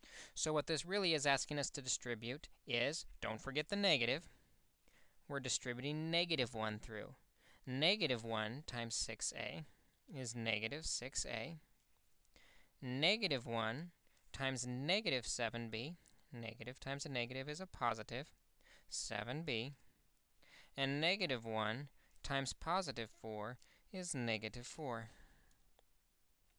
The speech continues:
Now we're ready to go back and combine our like terms.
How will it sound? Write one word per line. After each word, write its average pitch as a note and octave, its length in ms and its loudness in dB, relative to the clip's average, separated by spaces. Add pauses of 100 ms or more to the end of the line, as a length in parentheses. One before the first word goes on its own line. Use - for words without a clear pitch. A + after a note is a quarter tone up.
(2250)
Now D#3+ 240 8
we're C#3 140 4
ready C3 220 6
to B2 80 0
go B2+ 180 4
back C3+ 460 4 (360)
and F#3 160 -2
combine C3 380 4
our A#2 100 0
like G#2+ 260 0
terms. B2 600 -4